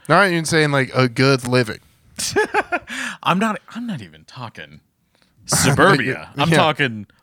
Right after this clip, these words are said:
Speaker 2: paying bills.
Speaker 1: Yeah, I'm talking, like, a shitty house in the city of South Tucson, but I'm not there ever 'cause I'm always <laughs> doing stand-up. The only months I'm ever there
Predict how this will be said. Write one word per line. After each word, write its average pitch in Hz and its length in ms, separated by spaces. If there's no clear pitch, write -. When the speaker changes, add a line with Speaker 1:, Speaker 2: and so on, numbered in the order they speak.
Speaker 2:
paying 135 480
bills. 113 400
Speaker 1:
Yeah, 139 180
I'm 135 140
talking, 143 340
like, 123 200
a 117 520
shitty 156 520
house 127 560
in 113 400
the 110 140
city 131 400
of 117 100
South 113 360
Tucson, 101 680
but 110 120
I'm 110 220
not 107 280
there 98 640
ever 90 500
'cause 123 160
I'm 107 120
always 107 260
<laughs> - 0
doing 117 240
stand-up. - 560
The 123 320
only 127 340
months 113 420
I'm 117 200
ever 113 240
there 101 500